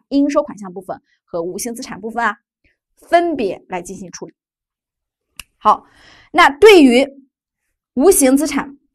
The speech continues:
和应收款项，它如何进行分摊呢？啊，我们之前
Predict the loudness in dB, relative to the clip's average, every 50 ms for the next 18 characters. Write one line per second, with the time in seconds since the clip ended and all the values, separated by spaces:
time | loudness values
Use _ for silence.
0 | _ _ _ -4 0 0 0 0 -2 -4 -2 -2 -2 0 -2 -4 -4 -4 -8 -8
1 | -8 -8 -10 -8 -6 -4 -4 -4 -2 -4 -4 -4 -4 -6 -6 -12 -12 -6 -6 -4
2 | -4 -2 -4 -4 -4 -4 -6 -8 -16 _ _ _ _ _ _ _ _ _ _ -20
3 | -20 -16 -12 -12 -10 -10 -12 -12 -12 -12 -10 -8 -8 -10 -10 -12 _